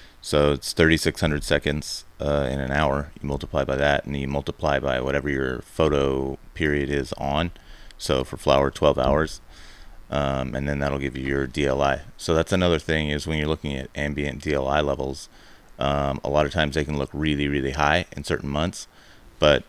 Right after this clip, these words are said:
that's just because the lights on period is over twelve hours, you know? So when you have really long summer days, that kind of pushes your D L I levels really high, even though you're not gonna be able to get that in the greenhouse.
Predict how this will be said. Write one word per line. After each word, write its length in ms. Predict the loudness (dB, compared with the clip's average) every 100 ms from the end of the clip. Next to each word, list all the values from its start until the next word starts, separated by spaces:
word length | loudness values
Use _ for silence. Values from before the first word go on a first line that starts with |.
| -12 -2
that's 260 | 0 0
just 180 | -2 -4
because 480 | -6 0 2 2 0
the 420 | 0 2 2 -2 -6 -16 -20 -20 -4
lights 300 | 2 2 0 0
on 280 | 2 2
period 440 | 0 0 0 0 0
is 160 | -2 0
over 240 | 0 0
twelve 280 | -2 0 2
hours, 440 | 2 2 -2 -10 -18 -20 -12
you 120 | -8
know? 180 | -6 -6 -10
So 160 | -6 -4
when 140 | -2
you 60 | -2
have 180 | 0
really 200 | 4 4
long 260 | 4 2 0
summer 280 | 0 0 2
days, 420 | 2 4 2 -4 -14 -20 -20 -4
that 180 | 0 0
kind 240 | 2 2
of 300 | 2 0 -4 -16 -4
pushes 320 | -2 -2 -4
your 80 | -6
D 160 | -2 0
L 180 | 0 0
I 100 | 0
levels 380 | 0 -2 -2
really 220 | -2 0 0
high, 360 | 0 0 -2 -4
even 240 | -4 -2
though 100 | 0
you're 140 | 0
not 160 | -2 -2
gonna 140 | -2
be 80 | -2
able 120 | 0
to 60 | -2
get 240 | 0 0
that 160 | 2 -2
in 60 | -2
the 80 |
greenhouse. 500 | -6 -6 -4 -8 -10